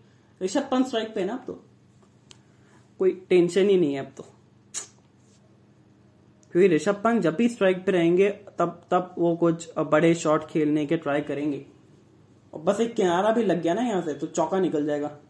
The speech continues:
अब न्यूजीलैंड ने flying slip रख रखी है, वो कहीं बीच में आ गई तो फिर match फंस सकता है, ये फंस सकता है, ये फंस भी गया है मुकाबला।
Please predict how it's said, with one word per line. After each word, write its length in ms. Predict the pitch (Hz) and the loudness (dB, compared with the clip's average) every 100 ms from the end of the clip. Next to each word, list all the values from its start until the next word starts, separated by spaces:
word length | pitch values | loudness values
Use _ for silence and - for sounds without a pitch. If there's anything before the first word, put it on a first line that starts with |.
| _ _ _ _ _ _ - _ _ _ 185 | _ _ _ _ _ _ -20 _ _ _ 0
अब 240 | 185 190 | 0 -2
न्यूजीलैंड 460 | 165 180 196 208 208 | 0 2 2 0 0
ने 80 | 240 | -2
flying 400 | - 196 190 233 | -2 -2 -2 -2
slip 240 | - 202 151 | -4 -4 -4
रख 140 | 151 | -6
रखी 200 | 151 185 | -6 -4
है, 220 | 196 - - | -6 -8 -14
वो 260 | 147 160 214 | -4 0 0
कहीं 260 | 196 190 | 2 2
बीच 260 | 180 180 - | 2 0 0
में 80 | 175 | 0
आ 100 | 165 | 2
गई 120 | 170 | 2
तो 80 | 156 | 0
फिर 180 | 160 | -2
match 360 | 143 143 147 - - - - - _ _ _ | -2 -2 -4 -10 -20 -20 -20 -20 _ _ _
फंस 220 | 175 170 - | 2 2 2
सकता 320 | 170 - 156 | -2 4 6
है, 440 | 156 156 143 143 | 6 6 4 2
ये 60 | 147 | 0
फंस 280 | 151 185 185 | 2 0 2
सकता 260 | 180 - | 0 4
है, 120 | 202 | 8
ये 60 | 208 | 8
फंस 340 | 202 190 202 | 6 6 6
भी 140 | 165 208 | 6 6
गया 160 | 170 | 8
है 60 | 156 | 8
मुकाबला। 380 | 151 143 143 | 6 2 0